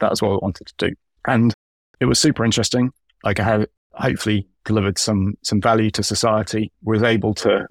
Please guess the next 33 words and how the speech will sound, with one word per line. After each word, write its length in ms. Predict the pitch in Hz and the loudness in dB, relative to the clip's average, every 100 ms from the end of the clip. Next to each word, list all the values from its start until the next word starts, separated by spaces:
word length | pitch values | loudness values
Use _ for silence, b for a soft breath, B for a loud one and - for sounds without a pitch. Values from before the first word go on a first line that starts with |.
| _ | _
care 200 | - 110 | -2 0
for, 300 | 95 104 101 - | 0 -2 -2 -4
for 160 | - 104 | -6 -4
a 40 | |
bunch 240 | 110 104 | -2 -2
of 60 | - | -4
people 300 | 113 104 104 | -4 -4 -2
who 60 | 101 | -2
were 140 | 98 | 0
really 220 | 104 101 | 0 0
sick, 340 | 92 107 - - _ _ | 0 -2 -4 -12 _ _
was 100 | - | -2
able 220 | 110 98 101 | 0 2 -2
to 100 | 95 | -2
do 140 | 107 | -2
some 180 | - 98 | 0 0
very 400 | 107 101 101 - - | 0 0 -2 -4 -4
interesting 480 | 104 98 - 98 92 b b b | -4 -4 -4 -4 -6 b b b
kind 180 | - 101 | -4 -2
of 100 | 95 - - | -4 -10 -8
operations. 920 | 110 98 101 104 101 98 98 101 - _ _ - | -4 -2 0 0 0 0 -2 -4 -6 _ _ -2
But 200 | 127 - | -2 0
fundamentally, 800 | 147 139 123 120 117 - 107 101 | 2 4 4 2 2 -2 -4 -4
I 80 | |
kind 180 | 98 107 | -4 -4
of 100 | 104 | -2
realized 400 | 107 104 101 95 | -2 0 0 -2
that 100 | 107 | -6
it 60 | 104 | -4
was 180 | 101 - | -4 -6
pretty 320 | - 113 101 | -6 -2 0
unscalable, 680 | 92 92 - 98 104 113 127 _ _ - | 0 -2 -4 -2 -2 -4 -8 _ _ -2
um, 520 | 104 95 98 98 | 0 2 2 2